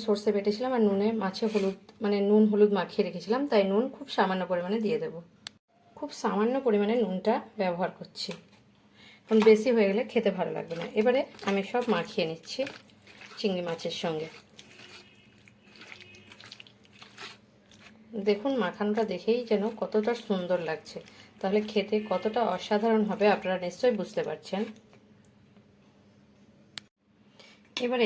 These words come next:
এখানে একটা কলা পাতা নিয়ে নিয়েছি। এবারে এই যে চিংড়ি মাছ, এটা দুটো দুটো করে আমি নিয়ে নেব। আপনারা একটা করে করলেও করতে পারেন, কিন্তু দুটো করে আমি নিয়ে নিচ্ছি এখানে। আর একটু মশলাটা উপরে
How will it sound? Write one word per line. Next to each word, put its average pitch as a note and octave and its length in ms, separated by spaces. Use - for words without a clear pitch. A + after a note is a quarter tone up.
এখানে A#3+ 240
একটা A#3+ 200
কলা F#3 240
পাতা A3 260
নিয়ে F3 200
নিয়েছি। E3 360
এবারে G3+ 220
এই G#3+ 120
যে A#3+ 80
চিংড়ি G3+ 380
মাছ, G#3 200
এটা G3+ 200
দুটো C4 240
দুটো C4+ 200
করে A#3 200
আমি A#3+ 140
নিয়ে E3+ 200
নেব। C#3+ 100
আপনারা A#3+ 240
একটা G#3+ 240
করে A#3 120
করলেও B3+ 240
করতে A3 280
পারেন, G3+ 160
কিন্তু B3 180
দুটো A3 180
করে G#3+ 120
আমি G3 120
নিয়ে F3 200
নিচ্ছি - 260
এখানে। D#3+ 220
আর F#3 160
একটু A#3 200
মশলাটা G#3+ 500
উপরে G#3+ 200